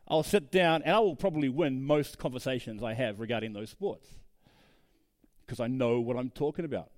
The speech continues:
I've partaken of those things. You ask me about theological truths,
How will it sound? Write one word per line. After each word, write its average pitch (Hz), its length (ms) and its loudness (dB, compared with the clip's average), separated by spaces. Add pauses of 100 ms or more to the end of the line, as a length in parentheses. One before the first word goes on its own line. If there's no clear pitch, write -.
(120)
I've 117 160 -8
partaken 139 540 -4
of 113 100 -8
those 110 180 -8
things. - 480 -14 (1200)
You 233 220 2
ask 214 240 2
me 196 100 2
about 156 560 4 (220)
theological 185 600 0
truths, 240 640 -4